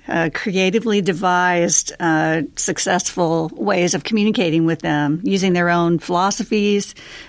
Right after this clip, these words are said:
Turn, but I think, um, you know, there's certain things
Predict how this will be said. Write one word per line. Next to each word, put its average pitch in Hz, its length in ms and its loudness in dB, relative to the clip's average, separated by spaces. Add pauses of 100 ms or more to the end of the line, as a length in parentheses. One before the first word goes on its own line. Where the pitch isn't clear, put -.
(160)
Turn, 202 320 0 (180)
but 247 380 -2 (320)
I 208 100 2
think, 294 460 -2
um, 180 500 0 (460)
you 262 140 0
know, 226 100 0
there's 202 220 0
certain 269 280 0
things 220 340 0